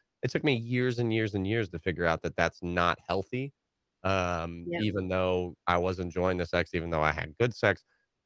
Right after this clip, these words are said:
Speaker 1: it's not a, it wasn't a healthy lifestyle. That, that much, um, connection amongst a mass of people, uh, was very de-, detrimental to my own self-worth, and for a while, I felt full, and then, like you said, it starts to dissipate,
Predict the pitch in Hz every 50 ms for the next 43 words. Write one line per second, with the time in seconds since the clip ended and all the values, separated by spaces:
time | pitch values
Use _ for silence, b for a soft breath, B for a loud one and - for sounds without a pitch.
0 | _ _ - - 107 - 123 117 110 110 104 98 - - 104 95 107 104 107 95
1 | 87 90 87 - 90 80 76 76 76 - - 65 76 82 87 69 - - - 80
2 | 95 95 87 101 95 87 - - - - - - - 87 82 80 80 78 76 76
3 | 76 76 73 71 _ _ _ _ _ _ _ - 104 95 92 90 87 - - -
4 | 90 82 82 82 80 80 78 78 - - - _ - 87 87 85 82 80 80 85
5 | 82 78 78 - - - - 80 82 85 _ - 101 95 95 - 120 131 131 127
6 | _ _ _ _ _ _ _ - 87 82 82 90 87 - 143 196 214 160 90 -
7 | 92 95 104 - - - - 92 98 - - 92 92 90 90 87 85 - - 95
8 | 85 82 78 73 - - 82 80 80 80 73 - - 78 76 - - 85 85 82
9 | 87 90 - 117 120 120 123 151 202 285 254 135 110 101 95 - 107 95 82 -
10 | _ - 95 82 76 78 87 - _ _ _ _ _ _ _ _ _ _ _ -
11 | 98 98 107 107 104 104 104 101 - 104 92 - - 131 110 95 92 85 - -
12 | 95 87 - - - 80 69 82 78 - - - - 76 71 73